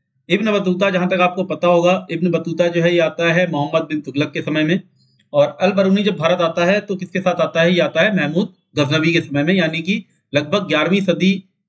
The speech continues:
शुरू हो रही होती है, यानी कि लगभग एक हजार, अ, चौदह से एक हजार अट्ठाईस के बीच में ये भारत आता है, और किताबुल हिंद लिखता है, जिसके बारे में मैंने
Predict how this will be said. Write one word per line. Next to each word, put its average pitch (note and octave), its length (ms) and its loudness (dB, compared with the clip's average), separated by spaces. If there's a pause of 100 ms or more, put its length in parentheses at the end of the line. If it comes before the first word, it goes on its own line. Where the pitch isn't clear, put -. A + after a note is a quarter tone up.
(140)
शुरू G#3 240 0
हो F#3+ 120 6
रही F3 140 4
होती E3 240 -2
है, G3+ 200 0
यानी D#3+ 260 0
कि F3 220 0
लगभग F3 540 0
एक F#3 260 0
हजार, D#3 280 2 (560)
अ, C#3+ 280 4 (180)
चौदह D#3 420 2
से F#3 260 2 (200)
एक F3 200 -2
हजार E3 240 2 (180)
अट्ठाईस E3+ 400 -2
के E3+ 120 -4
बीच C#3 260 -4
में A2+ 100 -6 (500)
ये D#3 80 -2
भारत D3+ 280 0
आता D#3+ 260 0
है, G#3+ 60 4
और G3+ 160 4
किताबुल D#3+ 420 -2
हिंद D#3+ 140 -8
लिखता D3+ 220 -6
है, E3 60 -2
जिसके E3 240 -6
बारे C#3 240 2
में F#3 140 0
मैंने E3 220 0